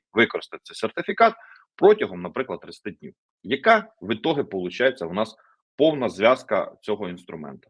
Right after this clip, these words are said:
Вона заключається в тому, що, маючи ваш власний магазин, маючи ваш власний бізнес, ви знаходите трьох, п'ять, десять потенційних партнерів,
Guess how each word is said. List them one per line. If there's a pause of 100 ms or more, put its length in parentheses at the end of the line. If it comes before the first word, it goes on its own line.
Вона
заключається
в
тому, (260)
що, (260)
маючи (140)
ваш
власний (340)
магазин, (300)
маючи
ваш
власний
бізнес, (460)
ви
знаходите (120)
трьох, (120)
п'ять, (100)
десять (340)
потенційних
партнерів,